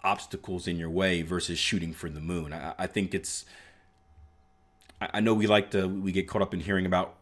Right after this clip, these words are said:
reversals and stuff like that, but, but sometimes it could be, you know, we, we don't wanna, we don't wanna overshoot. I, I, I heard this before. Um, I don't know where I heard it from, but, um, I'm watching a lot of videos lately, and, uh,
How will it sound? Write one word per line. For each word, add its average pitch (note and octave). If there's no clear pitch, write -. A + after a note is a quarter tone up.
reversals F2+
and E2+
stuff -
like D#2+
that, F2
but, E2+
but F#2
sometimes F#2
it E2+
could E2+
be, F2
you F2+
know, E2+
we, F#2
we A#2+
don't C3
wanna, A2+
we G2+
don't A#2
wanna G#2
overshoot. F#2
I, -
I, E3
I -
heard D#3+
this B2
before. F#2+
Um, F2+
I A#2+
don't C#3
know A2+
where G2
I F2+
heard F2
it -
from, D#2
but, F2
um, D#2+
I'm F#2+
watching G#2
a -
lot E2+
of D#2
videos D#2
lately, D#2+
and, E2
uh, D#2